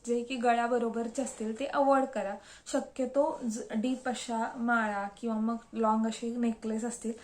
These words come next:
ते वेअर केलं तर एकदम उत्तम, छान असं दिसेल. मांगटिका किंवा मग बिंदी ह्या ज्या गोष्टी आहेत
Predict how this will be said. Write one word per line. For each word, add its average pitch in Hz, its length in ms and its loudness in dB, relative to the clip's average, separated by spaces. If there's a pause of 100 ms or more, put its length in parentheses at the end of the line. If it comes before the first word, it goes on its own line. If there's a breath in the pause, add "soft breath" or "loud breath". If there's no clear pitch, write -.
(320 loud breath)
ते 285 80 8
वेअर 262 340 8
केलं 233 260 2 (120)
तर 262 60 -4
एकदम 247 400 0
उत्तम, 220 480 -2
छान 233 280 0
असं 233 180 -2
दिसेल. 214 320 -4 (360 loud breath)
मांगटिका 285 840 4
किंवा 262 380 -2
मग 247 380 -2
बिंदी 240 440 4
ह्या 240 240 2
ज्या 254 140 0
गोष्टी 240 360 -4
आहेत 214 180 -6